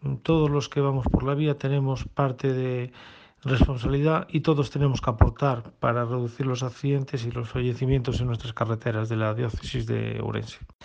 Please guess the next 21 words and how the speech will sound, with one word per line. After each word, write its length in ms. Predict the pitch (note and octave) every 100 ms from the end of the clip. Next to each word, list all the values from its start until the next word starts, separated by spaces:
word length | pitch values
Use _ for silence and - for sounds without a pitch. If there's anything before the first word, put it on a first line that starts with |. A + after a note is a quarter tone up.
| - _
Y 160 | - D3+
como 500 | E3+ D#3 D3+ D3+ D3+
novedad, 420 | D3+ D3+ E3 E3+ E3+ - E3
este 320 | C#3+ - D#3+
año 600 | D#3 D#3 D#3 D#3 D#3 E3+
tenemos 500 | - D3 D3+ D3+ C#3+
la 500 | C#3+ C#3 C3+ C3+ C3
celebración 580 | - C#3+ C3+ C#3+ - D3
de 80 | D3
la 80 | C3
Jornada 400 | D3 C#3+ C#3 C#3
Mundial 420 | C#3 C#3+ D3 C#3
de 80 | C#3
Turismo, 560 | C#3 D3+ C#3+ C#3+ C#3+ - - - - - - _ -
que 140 | C#3+
será 480 | B2+ D3 D3+ D3+ D3+
el 160 | C#3+ B2
tercer 360 | C#3 D#3 D3
domingo 840 | C#3+ D3+ D3 C3+ C#3 C#3 C3+ C3+ D#3+
de 140 | C#3+ B2+
septiembre. 680 | C3+ C3+ D3+ B2 A2 A2+